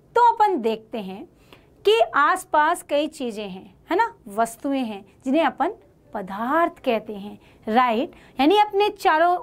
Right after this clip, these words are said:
ओर जो भी वस्तुएं आपको दिखाई दे रही है, वो सब पदार्थ हैं। तो उनके गुण कैसे हैं, कैसे दिखाई देती हैं, इनका जब अध्ययन किया जाता है, तो वो अध्ययन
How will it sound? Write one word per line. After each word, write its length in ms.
ओर 220
जो 360
भी 220
वस्तुएं 420
आपको 340
दिखाई 380
दे 160
रही 200
है, 180
वो 100
सब 300
पदार्थ 500
हैं। 80
तो 180
उनके 360
गुण 480
कैसे 540
हैं, 280
कैसे 340
दिखाई 440
देती 380
हैं, 280
इनका 340
जब 180
अध्ययन 580
किया 260
जाता 380
है, 300
तो 200
वो 360
अध्ययन 500